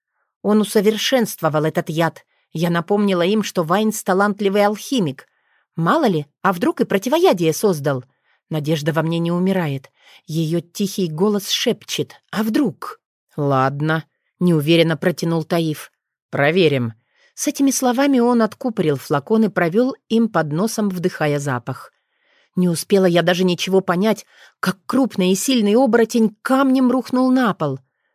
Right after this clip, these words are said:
"Таиф!" — испугалась я и потянула руки к волку,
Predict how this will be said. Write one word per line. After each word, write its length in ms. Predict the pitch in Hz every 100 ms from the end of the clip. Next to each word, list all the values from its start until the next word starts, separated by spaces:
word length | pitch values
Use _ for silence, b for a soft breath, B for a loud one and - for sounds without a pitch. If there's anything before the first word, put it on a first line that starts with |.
| -
"Таиф!" — 480 | 302 359 381 - _ _ _ -
испугалась 640 | 175 - 165 190 202 -
я 180 | 185 240
и 100 | 208
потянула 480 | 196 196 226 247 240
руки 240 | 254 226
к 100 | 269
волку, 520 | 277 311 196 - 135